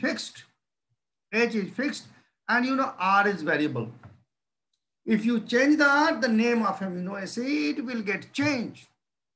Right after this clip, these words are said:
Have understood? The central, suppose this is my neck, is this carbon. My neck is this by carbon.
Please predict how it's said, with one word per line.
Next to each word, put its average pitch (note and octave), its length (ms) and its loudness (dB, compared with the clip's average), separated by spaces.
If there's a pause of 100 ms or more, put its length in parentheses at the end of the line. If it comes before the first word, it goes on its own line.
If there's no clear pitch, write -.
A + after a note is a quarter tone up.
(120)
Have E3+ 120 -6
understood? G3+ 580 -2 (800)
The F3+ 160 -6
central, B3 560 2
suppose G#3+ 380 -2
this F#3 200 -10
is F3+ 60 -6
my E3 240 0
neck, B3 460 -4
is F#3+ 200 -2
this E3 220 -12
carbon. F3+ 600 -2 (600)
My D3+ 260 -4
neck G#3+ 300 -4
is G3+ 140 -4
this F3 160 -8
by D#3 160 -2
carbon. B3+ 640 -6